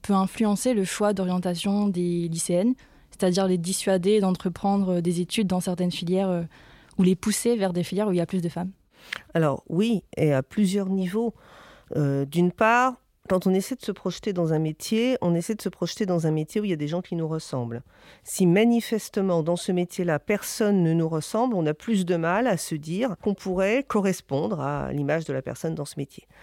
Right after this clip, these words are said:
Speaker 2: Mais il y a aussi une ra-, une raison très, extrêmement concrète pour lesquelles beaucoup de jeunes femmes hésitent, euh, c'est qu'elles ont peur d'être malvenues, isolées, solitaires,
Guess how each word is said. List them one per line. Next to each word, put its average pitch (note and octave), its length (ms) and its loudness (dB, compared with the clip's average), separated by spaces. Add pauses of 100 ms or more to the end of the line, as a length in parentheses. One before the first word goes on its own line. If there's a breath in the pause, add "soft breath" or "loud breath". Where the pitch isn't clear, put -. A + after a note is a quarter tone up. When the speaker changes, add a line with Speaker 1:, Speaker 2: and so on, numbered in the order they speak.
(540 loud breath)
Speaker 2:
Mais G3 120 6
il A3+ 40 8
y B3 40 8
a B3+ 40 6
aussi C4 300 0
une D4+ 160 4
ra-, A3 300 2
une G#3 100 2
raison G3+ 320 2
très, - 200 -6 (100)
extrêmement C#4 520 2
concrète G#3+ 580 -4
pour D#3+ 200 -4
lesquelles D#3 460 -2 (440 soft breath)
beaucoup G#3 380 0
de F3+ 80 -4
jeunes E3 220 0
femmes D3+ 320 -2
hésitent, E3 500 -4 (680 loud breath)
euh, D3 280 2
c'est - 240 -2
qu'elles F3+ 260 0
ont D#3+ 80 0
peur A#3 400 0
d'être G3+ 640 -4
malvenues, F3 680 2 (140)
isolées, F#3 560 -2
solitaires, G3 680 0